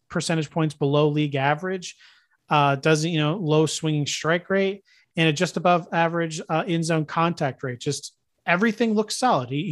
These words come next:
he decent batting average, decent power, decent speed, um, and, uh, and, and, and solid plate discipline. I just, I, I like it a lot. He'll be one of those guys that'll get talked up a ton,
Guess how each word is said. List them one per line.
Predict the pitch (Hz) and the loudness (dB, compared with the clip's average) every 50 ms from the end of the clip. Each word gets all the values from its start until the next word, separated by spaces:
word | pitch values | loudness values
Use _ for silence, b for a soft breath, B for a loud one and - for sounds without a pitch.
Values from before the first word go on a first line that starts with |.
| 156 151 139 143 _ _ _ - | -4 -4 -4 -8 _ _ _ -10
he | 185 | -10
decent | 139 127 - 147 147 147 - 156 143 | -8 -4 -2 -2 -2 -2 -2 0 2
batting | 156 151 156 165 175 | 2 2 2 2 0
average, | 185 190 196 220 240 233 - b b b b b b b b b b - | -2 -2 -2 -4 -6 -8 -10 b b b b b b b b b b -4
decent | 170 160 139 - 160 151 147 | -2 -2 -2 -4 -6 -8 -6
power, | - 170 160 170 190 220 233 233 - _ _ _ _ _ _ _ - | 0 0 2 2 2 2 0 -2 -6 _ _ _ _ _ _ _ -4
decent | 156 151 143 - 156 139 135 | -4 -2 -2 -2 -4 -4 -4
speed, | - - - - 202 214 220 240 214 - _ _ _ _ _ _ _ | -4 -6 -4 -2 -2 -2 -2 -4 -8 -12 _ _ _ _ _ _ _
um, | - 170 160 156 151 147 147 139 147 214 _ _ _ - | -2 0 0 0 0 -2 -4 -6 -10 -14 _ _ _ -2
and, | 180 165 160 156 156 151 | 0 0 2 2 0 2
uh, | 151 151 156 - - | 2 0 0 -2 -4
and, | 240 262 220 156 175 - 180 | -6 -4 -4 -4 -4 -4 -4
and, | 160 - - - | -6 -6 -6 -6
and | 170 151 | -6 -4
solid | - - - - 165 165 175 180 165 - | -4 -2 2 4 4 4 4 2 0 0
plate | - 190 185 180 | 0 0 0 0
discipline. | - 151 - - - _ - 139 131 139 | 0 -6 -8 -10 -10 _ -12 -10 -8 -6
I | 139 143 | -6 -4
just, | 151 156 - - - - | -4 -6 -6 -6 -6 -2
I, | - 156 156 156 165 - - | 2 2 2 2 0 0 2
I | 156 156 | 2 2
like | 151 147 151 156 165 160 | 4 4 4 4 4 2
it | 180 156 | 0 0
a | 151 | 0
lot. | 147 139 139 143 175 202 220 - _ b b b b b b b | 0 2 2 2 2 2 -2 -4 _ b b b b b b b
He'll | 196 220 | 4 6
be | 208 254 247 | 6 6 4
one | 240 233 233 | 2 2 2
of | 226 | 2
those | 208 190 170 | 0 0 0
guys | 165 185 175 180 185 165 | -2 -2 0 0 0 0
that'll | 165 165 156 147 | 0 0 2 2
get | 147 147 - | 0 -2 -2
talked | - - 170 160 160 - - | 0 2 2 2 2 2 0
up | 151 143 175 - - | -2 -2 -2 0 -2
a | 160 143 | -4 -4
ton, | - - - 160 156 175 214 262 | -4 -4 -2 -2 0 0 -2 -4